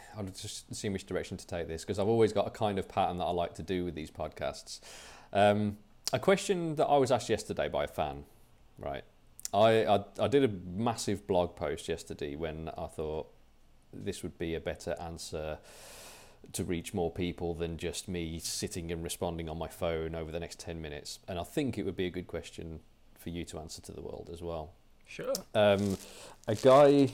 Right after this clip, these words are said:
Speaker 1: reached out to me on Instagram and asked me, um, basically, um,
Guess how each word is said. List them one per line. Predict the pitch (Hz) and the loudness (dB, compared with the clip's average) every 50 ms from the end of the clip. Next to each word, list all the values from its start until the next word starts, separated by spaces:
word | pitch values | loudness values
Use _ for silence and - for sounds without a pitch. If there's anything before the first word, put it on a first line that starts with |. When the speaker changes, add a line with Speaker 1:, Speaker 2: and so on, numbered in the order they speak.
| - - | 2 4
Speaker 1:
reached | 135 131 120 - - 120 | 4 4 4 6 6 6
out | 113 104 - | 6 6 4
to | - 110 | 2 0
me | 104 | 0
on | 95 87 | 0 0
Instagram | 85 85 - - 80 85 82 82 | 0 -2 -6 -4 -2 -2 0 0
and | 85 87 | 0 -2
asked | 90 90 85 - - - | -2 -2 -4 -6 -6 -4
me, | 92 85 82 82 82 85 82 78 - - - _ _ _ - | -2 -2 0 0 0 -2 -2 -4 -8 -14 -20 _ _ _ -4
um, | 95 85 85 85 82 82 82 82 82 82 82 82 82 85 - - - _ - - _ - - - - - - 123 104 95 | -2 0 2 2 2 2 2 0 -2 -4 -4 -4 -6 -6 -8 -10 -14 _ -20 -20 _ -14 -12 -12 -12 -12 -12 -12 -4 0
basically, | - 110 107 107 - - 101 - - 98 92 87 87 87 87 87 - - - - - - - - - - - - - - - - | 2 4 4 4 2 -2 -2 0 2 4 4 4 4 2 2 -2 -4 -10 -20 -18 -18 -16 -16 -14 -14 -16 -16 -18 -20 -12 -2 2
um, | 87 85 82 85 87 82 82 82 85 82 78 | 4 6 6 6 4 2 -2 -4 -4 -6 -8